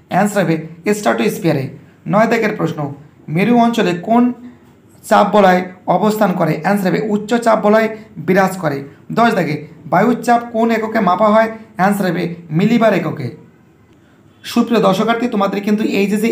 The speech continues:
essay কিউবগুলো আছে দু দাগের, মানে দু নম্বরে আছে প্রশ্নমান দুই, এইগুলো কিন্তু খুব শীঘ্রই solve করে দেবো। ঠিক আছে, তোমাদের আমি আগামীকাল, ঠিক আছে,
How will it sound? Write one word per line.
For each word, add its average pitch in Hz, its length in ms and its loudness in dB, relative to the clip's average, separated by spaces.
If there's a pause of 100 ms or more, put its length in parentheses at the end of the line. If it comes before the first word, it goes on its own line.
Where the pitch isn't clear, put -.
(120)
essay 202 260 -2
কিউবগুলো 220 340 -4
আছে 214 120 -2
দু 180 180 -4
দাগের, 208 300 0 (100)
মানে 180 160 0
দু 175 160 -4
নম্বরে 202 300 2
আছে 208 240 0
প্রশ্নমান 196 540 -2
দুই, 226 160 2 (340)
এইগুলো 180 280 2
কিন্তু 208 200 -2
খুব 240 220 -2
শীঘ্রই 185 420 0
solve 185 300 0
করে 170 140 -2
দেবো। 131 180 -6 (360)
ঠিক 226 120 -2
আছে, 147 180 -2 (380)
তোমাদের 202 360 0
আমি 214 180 2 (180)
আগামীকাল, 196 840 2 (600)
ঠিক 247 160 -4
আছে, 165 200 -2